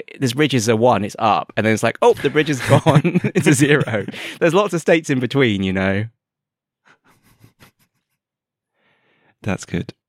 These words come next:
Speaker 1: Yeah, three, three D printing's, three D printing is just like, it takes hours as well.
Speaker 2: Overnights, yeah.
Speaker 1: Yeah.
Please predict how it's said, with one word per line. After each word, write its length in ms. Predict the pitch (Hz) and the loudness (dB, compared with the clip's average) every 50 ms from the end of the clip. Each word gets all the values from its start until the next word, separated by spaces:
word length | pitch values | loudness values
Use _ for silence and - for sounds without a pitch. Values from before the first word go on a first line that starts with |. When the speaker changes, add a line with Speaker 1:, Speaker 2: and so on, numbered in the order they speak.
| _ _ _ | _ _ _
Speaker 1:
Yeah, 220 | - 107 98 101 | -8 -6 -6 -6
three, 240 | 98 - 135 139 - | -4 -4 -4 -4 -4
three 220 | - - - 151 156 | -6 -2 0 0 0
D 100 | 147 135 | 0 0
printing's, 580 | - 131 127 117 - 120 101 101 98 - - - - | -2 -2 -4 -2 -4 -4 -4 -4 -4 -6 -10 -14 -10
three 160 | - 120 123 | -6 -4 -4
D 80 | 123 | -4
printing 360 | 110 - 117 110 104 104 95 95 | -2 -2 -4 -4 -4 -6 -8 -8
is 100 | 95 - | -8 -8
just 240 | - 98 90 - | -8 -8 -8 -8
like, 440 | - 95 92 92 90 90 - - - _ _ _ _ _ _ _ _ _ _ _ _ _ _ _ _ _ _ _ | -8 -8 -6 -6 -6 -8 -10 -16 -20 _ _ _ _ _ _ _ _ _ _ _ _ _ _ _ _ _ _ _
it 20 | _ | _
takes 200 | - 320 - - - - | -6 -6 -6 -6 -8 -6
hours 380 | 107 127 160 196 196 151 110 | -2 0 2 2 2 2 2
as 120 | 110 98 - | 0 -2 0
well. 560 | 113 117 123 113 95 - - - - - _ _ _ _ _ _ _ _ _ _ _ _ _ _ - | 0 2 2 0 -2 -4 -10 -14 -16 -18 _ _ _ _ _ _ _ _ _ _ _ _ _ _ -6
Speaker 2:
Overnights, 600 | - 101 90 110 90 90 87 87 - - - - | -4 -2 -2 0 0 -2 -2 -4 -6 -10 -10 -8
yeah. 180 | 85 82 - - - _ _ _ _ _ _ _ _ _ _ _ _ _ _ _ _ _ | -6 -6 -6 -6 -10 _ _ _ _ _ _ _ _ _ _ _ _ _ _ _ _ _
Speaker 1:
Yeah. 400 | - 98 92 90 85 80 90 | -14 -12 -12 -10 -10 -12 -12